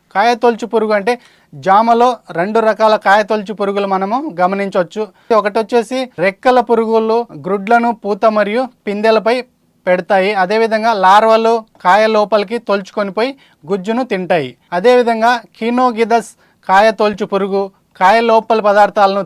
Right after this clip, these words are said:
తిని విసర్జితాలతో నింపి కోశస్థ దశ కోసం బయటకు వచ్చి జీవిత చరిత్రను పూర్తి చేసుకుంటుంది. అదేవిధంగా Dioderys కాయ తొలుచు పురుగు ఆశించినప్పుడు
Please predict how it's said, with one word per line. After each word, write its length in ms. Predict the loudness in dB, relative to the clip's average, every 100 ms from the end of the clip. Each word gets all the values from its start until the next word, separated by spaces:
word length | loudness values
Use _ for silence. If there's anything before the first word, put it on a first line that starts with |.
| -8
తిని 280 | -6 -4 -4
విసర్జితాలతో 1300 | -6 _ _ -2 -2 -2 -8 -2 0 2 0 -2 -4 -4
నింపి 400 | -6 -6 -6 -8
కోశస్థ 460 | -4 -2 0 -2 -2
దశ 280 | 0 0 0
కోసం 560 | -4 -2 -2 0 -4 -4
బయటకు 540 | -2 -2 -2 -4 -2
వచ్చి 240 | -4 -6 -12
జీవిత 360 | -6 -4 -4 -4 -4
చరిత్రను 360 | -6 -6 -8
పూర్తి 460 | -6 -6 -6 -10 -12 _ _ -4
చేసుకుంటుంది. 640 | -4 -2 -6 -4 -6 -8 -14 _ _
అదేవిధంగా 720 | 0 2 4 4 0 2 0 0 -2
Dioderys 880 | 2 4 4 2 0 0 -6 -20 -18 -2
కాయ 240 | 2 2
తొలుచు 340 | 2 -2 -2 -6
పురుగు 400 | -6 -4 -4 -6 _ -2
ఆశించినప్పుడు 840 | -2 -2 -6 -2 -2 -2 -2 -4